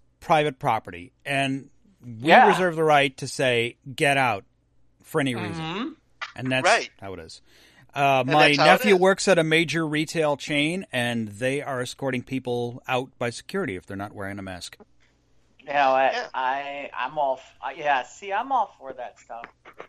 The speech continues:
Speaker 3: I am
Speaker 2: I
Speaker 3: too.
Speaker 2: really am. I really am at that point where it's like,
Speaker 1: Let's get this
Speaker 2: it's
Speaker 1: over
Speaker 2: like,
Speaker 1: with.
Speaker 2: if, if you
Speaker 1: <laughs> Let's just
Speaker 2: Well, it's
Speaker 1: follow
Speaker 2: not
Speaker 1: the
Speaker 2: that.
Speaker 1: rules.
Speaker 3: Let's, let's get, let's sit down with this bullshit.
Speaker 2: You know, the, the, the fun part to, the fun part is to me, it's like, I, you know,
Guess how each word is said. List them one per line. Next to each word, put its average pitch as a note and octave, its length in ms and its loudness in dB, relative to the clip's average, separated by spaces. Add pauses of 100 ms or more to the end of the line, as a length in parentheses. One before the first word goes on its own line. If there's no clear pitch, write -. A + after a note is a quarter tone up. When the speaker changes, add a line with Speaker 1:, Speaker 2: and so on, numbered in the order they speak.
(140)
Speaker 3:
I C#3+ 160 4
am F#3 120 4
Speaker 2:
I F3 40 -2
Speaker 3:
too. F3+ 100 0
Speaker 2:
really G3+ 320 -2
am. C#3 460 -8
I E3+ 140 -4
really F3+ 340 -14
am C#3+ 160 -18
at C3 200 -20
that B2 220 -16
point A#2 280 -20
where A#2 160 -14
it's - 260 -18
like, A2+ 380 -12 (340)
Speaker 1:
Let's D3 180 -14
get E3+ 180 -4
this B2+ 120 -8
Speaker 2:
it's - 80 -8
Speaker 1:
over A#2+ 100 -4
Speaker 2:
like, B2 160 0
Speaker 1:
with. C3 120 0
Speaker 2:
if, F3 120 -2
if D3+ 120 -8
you D#3+ 240 -6 (160)
Speaker 1:
<laughs> - 160 -10
Let's - 140 -2
just - 260 -6
Speaker 2:
Well, D4+ 140 8
it's D4+ 100 0
Speaker 1:
follow E4 240 8
Speaker 2:
not - 40 2
Speaker 1:
the E3+ 80 -2
Speaker 2:
that. E3+ 120 6
Speaker 1:
rules. E3 120 2
Speaker 3:
Let's, - 260 0
let's C#4 140 0
get, - 240 -4
let's - 180 2
sit C#4+ 200 -2
down B3 180 2
with B3+ 100 -2
this D#3 160 -8
bullshit. C#3+ 560 -6 (1120)
Speaker 2:
You A#3 80 -10
know, F#3+ 280 -4
the, A3 420 -16
the, A#3 40 -14 (160)
the A#3+ 60 -18
fun D#4+ 240 -12
part E3 280 -12
to, D#3 120 -20 (140)
the F#3+ 100 -12
fun B3 260 -14
part E3 200 -10
is D3+ 240 -18
to - 60 -20
me, C3+ 220 -18
it's C3 140 -20
like, B2 180 -14 (420)
I, F3+ 340 4 (260)
you D#3 80 -20
know, C3 200 -16